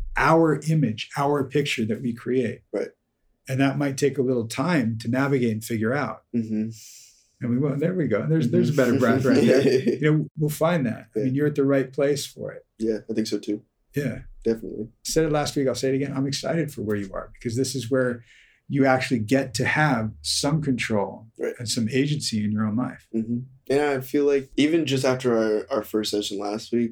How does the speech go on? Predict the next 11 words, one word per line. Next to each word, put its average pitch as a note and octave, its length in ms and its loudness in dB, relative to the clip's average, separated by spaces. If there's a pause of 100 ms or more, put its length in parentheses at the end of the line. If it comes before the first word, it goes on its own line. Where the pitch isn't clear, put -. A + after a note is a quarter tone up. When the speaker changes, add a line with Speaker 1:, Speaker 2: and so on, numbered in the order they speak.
Speaker 2:
like, G#2 180 -2
walking G#2+ 300 -2
out G2+ 120 0
of G#2 60 0
here, G#2+ 320 0
I G2+ 120 -2
felt, G2+ 440 -4 (220)
I C#3+ 80 2
felt A#2 260 2
in A#2 80 0
control. G#2+ 540 -2